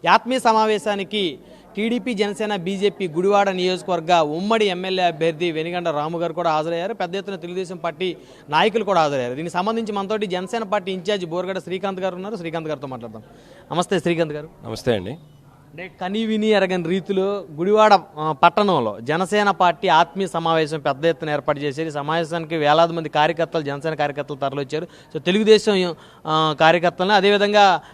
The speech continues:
Speaker 1: ఆ, ఉమ్మడి అభ్యర్థి వెనిగండ్ల రాము గారిని కూడా ఆహ్వానించారు. ఈ కార్యక్రమం యొక్క ప్రధాన ఉద్దేశం ఏంటి?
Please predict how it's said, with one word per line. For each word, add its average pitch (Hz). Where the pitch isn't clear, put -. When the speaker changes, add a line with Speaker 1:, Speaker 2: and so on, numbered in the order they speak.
Speaker 1:
ఆ, 156
ఉమ్మడి 196
అభ్యర్థి 214
వెనిగండ్ల 208
రాము 196
గారిని 202
కూడా 175
ఆహ్వానించారు. 156
ఈ 180
కార్యక్రమం 190
యొక్క 185
ప్రధాన 151
ఉద్దేశం 127
ఏంటి? 95